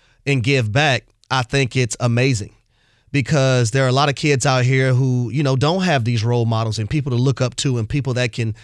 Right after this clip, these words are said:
you know, help them through life and be that listening ear. Because one thing I've, have learned, um, throughout, you know, this, this thirty-eight years of life is that these kids aren't bad. They just need somebody to listen to 'em instead of pointing fingers and talk and, and, and telling them things all the time.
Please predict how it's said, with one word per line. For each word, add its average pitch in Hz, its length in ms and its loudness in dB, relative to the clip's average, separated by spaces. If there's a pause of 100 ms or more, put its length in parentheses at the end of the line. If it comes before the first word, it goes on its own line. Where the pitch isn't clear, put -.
(160)
you 151 120 0
know, 131 180 2
help 127 320 0
them 135 180 0
through 127 220 -2
life 123 320 -2
and 127 120 0
be 220 120 2
that 196 200 0
listening 135 460 -2
ear. 110 280 -2
Because 123 260 -4
one 185 140 -4
thing 170 160 -4
I've, 117 260 -2
have 127 200 0
learned, 117 420 0 (460)
um, 113 260 2
throughout, 139 460 -2 (100)
you 190 100 -4
know, 123 160 2
this, 117 360 -2
this - 220 -8
thirty-eight 131 380 0
years 120 240 0
of 110 80 0
life 131 260 0
is 107 100 -2
that 113 180 0 (640)
these 160 180 -2
kids 190 560 2
aren't 139 260 0
bad. 123 300 2
They 117 80 -8
just 143 200 -2
need 147 120 0
somebody 127 380 0
to 110 80 0
listen 110 320 -2
to - 140 -4
'em 107 200 -6
instead 131 240 -2
of 113 60 -2
pointing 127 260 -4
fingers 131 320 0
and 107 100 -4
talk 123 300 -2
and, 117 320 -2
and, 107 180 -2
and 107 160 -4
telling 165 260 0
them 120 100 0
things 110 300 -2
all 110 120 0
the 117 80 -10
time. 147 400 -4